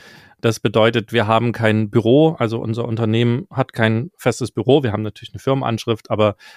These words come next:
da sitzen nicht, äh, ein Haufen Leute irgendwo rum, sondern alle unsere Mitarbeiter und auch wir selber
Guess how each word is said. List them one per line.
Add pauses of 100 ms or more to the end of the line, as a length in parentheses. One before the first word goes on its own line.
(180)
da
sitzen
nicht,
äh,
ein
Haufen
Leute
irgendwo
rum,
sondern
alle
unsere
Mitarbeiter
und
auch
wir
selber